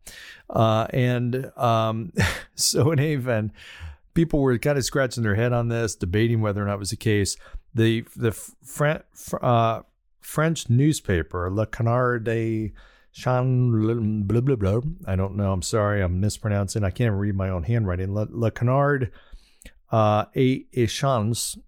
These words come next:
et Chance, Les, Le Canard et Chance, uh, noticed this, uh, thing and called up the S N C F and said, "I, are your platforms actually getting smaller?" I mean, many, many people have noticed this.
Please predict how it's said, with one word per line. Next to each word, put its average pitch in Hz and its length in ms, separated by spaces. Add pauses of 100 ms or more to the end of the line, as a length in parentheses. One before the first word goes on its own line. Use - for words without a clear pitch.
(160)
et 120 180
Chance, 131 520
Les, 123 380 (120)
Le 113 180
Canard 139 540
et 123 160
Chance, 117 680 (680)
uh, 110 480
noticed 143 720
this, 98 360 (200)
uh, 98 380
thing 117 340
and 104 160
called 185 360
up 107 200
the 104 160
S 87 260
N 92 160
C 92 240
F 87 260 (840)
and 120 100
said, 135 280
"I, 170 180
are 156 100
your 220 120
platforms 170 440
actually 135 220
getting 123 220
smaller?" 120 440
I 117 40
mean, 104 240
many, 127 180
many 113 160
people 101 280
have 95 80
noticed 110 340
this. - 260